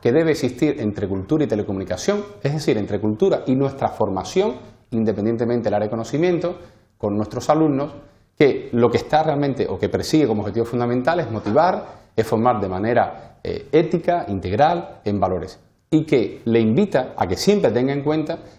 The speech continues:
que saber o conocer las habilidades, las aportaciones de otros profesionales, seguramente que va a redundar en que sea él también un mejor profesional.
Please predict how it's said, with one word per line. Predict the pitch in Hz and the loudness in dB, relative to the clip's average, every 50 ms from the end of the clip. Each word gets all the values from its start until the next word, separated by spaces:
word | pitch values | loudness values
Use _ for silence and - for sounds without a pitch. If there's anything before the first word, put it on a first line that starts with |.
| _ _ - | _ _ 0
que | 123 107 92 - - - - | 0 0 0 -2 -8 -16 -14
saber | - - - - 110 110 147 185 196 180 - | -10 -4 2 4 4 6 6 4 2 2 2
o | - 117 | 0 2
conocer | - 120 107 107 104 - - 156 147 110 87 - - - - - | 2 2 2 0 0 0 0 0 0 0 -4 -10 -14 -18 -12 -10
las | - - - | -10 -6 -4
habilidades, | 90 90 87 95 110 135 156 165 147 120 | -4 -4 0 2 2 4 4 4 2 0
las | 104 101 | 2 0
aportaciones | 104 - - 87 - - - - 139 123 107 | -2 -2 -2 -8 -8 -8 -2 0 0 0 2
de | 95 95 | 0 -2
otros | 101 - 107 | -2 -4 -8
profesionales, | - - 117 143 139 - 165 170 170 180 214 - - - - | -8 -8 -8 -8 -6 -4 -2 -2 0 -2 -2 -6 -12 -20 -16
seguramente | _ - 110 113 117 117 113 117 117 113 123 | _ -2 0 0 2 2 0 0 0 -2 -2
que | 117 110 | -2 0
va | 92 95 | 0 -2
a | - | -2
redundar | - 110 107 104 101 104 107 | -2 -2 -2 -2 -2 -2 -4
en | 113 | -4
que | 107 101 | -6 -6
sea | - - - 104 104 - - | -8 -6 -4 -2 -2 -2 0
él | - 139 147 143 | 2 0 2 2
también | - 127 117 120 135 139 127 | 0 -2 0 0 0 0 0
un | 117 | -2
mejor | 107 95 - 101 95 | -2 -2 -2 -4 -4
profesional. | - 98 - - - - 90 92 - | -4 -8 -10 -12 -14 -14 -14 -14 -16